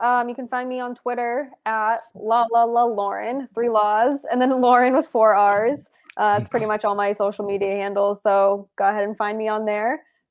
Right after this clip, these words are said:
Uh, you can find all of my content on nesson dot com, doing obviously a lot of Bruins stuff, getting geared up for the Red Sox season, and obviously, like I said earlier, previewing the N W H L and what's to come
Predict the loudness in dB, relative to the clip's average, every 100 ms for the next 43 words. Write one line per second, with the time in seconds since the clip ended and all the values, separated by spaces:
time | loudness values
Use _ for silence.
0 | 0 2 2 0 -2 -2 2 4 4 2
1 | 0 0 0 -2 -4 -4 -4 -4 -6 -6
2 | -12 -6 -4 -2 -2 -2 -2 -2 -2 0
3 | 2 2 0 -4 -4 -2 0 0 0 -2
4 | 0 2 2 2 0 -2 -10 _ _ _
5 | 4 4 4 2 4 6 6 2 -12 _
6 | -4 -4 -2 0 0 -2 -6 -2 0 0
7 | -2 -4 -4 -6 -6 -4 -4 -4 -6 -8
8 | -16 _ -10 -6 -4 -4 -4 -8 -12 -16
9 | -6 -6 -2 -2 -2 -2 0 2 2 2
10 | 0 -2 0 -2 -2 -4 -2 -2 0 -2
11 | 2 4 6 4 2 -4 -12 0 2 4
12 | 2